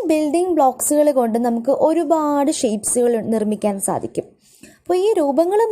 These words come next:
മാത്രമല്ല, ഒരു തീം തന്നെ നമുക്കിത് വെച്ച് സെറ്റ് ചെയ്യാം. ഇപ്പോൾ എക്സാമ്പിളായിട്ട് പറഞ്ഞാൽ കാർ ഉണ്ടാക്കാം, എയ്റോപ്ലെയിൻ, റോബോട്ട്സ്, ട്രെയിനുകൾ,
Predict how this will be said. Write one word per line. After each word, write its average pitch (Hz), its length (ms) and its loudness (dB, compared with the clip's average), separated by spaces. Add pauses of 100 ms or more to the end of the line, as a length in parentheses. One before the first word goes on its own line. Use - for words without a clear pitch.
മാത്രമല്ല, 269 640 0 (100)
ഒരു 285 100 -2 (160)
തീം 311 240 0 (160)
തന്നെ 277 320 0
നമുക്കിത് 220 480 -4
വെച്ച് 202 200 -4 (100)
സെറ്റ് 349 260 -2
ചെയ്യാം. - 220 -6 (480)
ഇപ്പോൾ 381 200 0 (140)
എക്സാമ്പിളായിട്ട് 330 760 2
പറഞ്ഞാൽ 190 360 -2 (400)
കാർ 214 360 2
ഉണ്ടാക്കാം, 185 500 -4 (220)
എയ്റോപ്ലെയിൻ, 190 640 -2 (200)
റോബോട്ട്സ്, 190 760 -2 (540)
ട്രെയിനുകൾ, 208 540 0